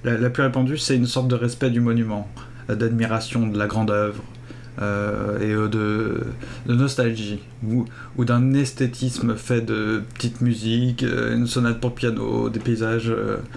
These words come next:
français, les clochers des églises, euh, la campagne française avant, euh, je sais pas moi, euh, un urbanisme planifié, homogène ou, ou hiérarchisé au contraire. Enfin, vous, vous voyez quoi, Pro-,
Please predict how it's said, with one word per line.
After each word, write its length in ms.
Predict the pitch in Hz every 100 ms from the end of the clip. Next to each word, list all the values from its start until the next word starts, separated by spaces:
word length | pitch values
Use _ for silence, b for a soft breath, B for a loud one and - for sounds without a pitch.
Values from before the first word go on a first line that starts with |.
| B B B
français, 720 | - 113 117 - 101 113 110 107
les 100 | 117
clochers 320 | - 110 117
des 240 | 110 110
églises, 560 | 113 104 101 107 107 123
euh, 280 | 101 101 101
la 100 | 101
campagne 640 | 123 120 117 110 120 110
française 500 | - 123 - 113 113
avant, 520 | 107 104 110 110 98
euh, 80 | 104
je 100 | 98
sais 240 | - 101
pas 240 | - 107 101
moi, 360 | 104 104 107 107
euh, 140 | 113 117 117 B B B
un 140 | 123 123
urbanisme 640 | 120 117 113 117 113 110
planifié, 600 | 110 113 101 90 - 117
homogène 460 | 113 107 101 104 104
ou, 400 | 104 104 104 101
ou 80 | 110
hiérarchisé 560 | 98 101 104 - 110
au 100 | 107
contraire. 340 | 107 104 - 110
Enfin, 160 | 123
vous, 180 | 117 120 B B
vous 80 | 127
voyez 320 | 127 131 127 123
quoi, 240 | 117 104
Pro-, 320 | 120 120 113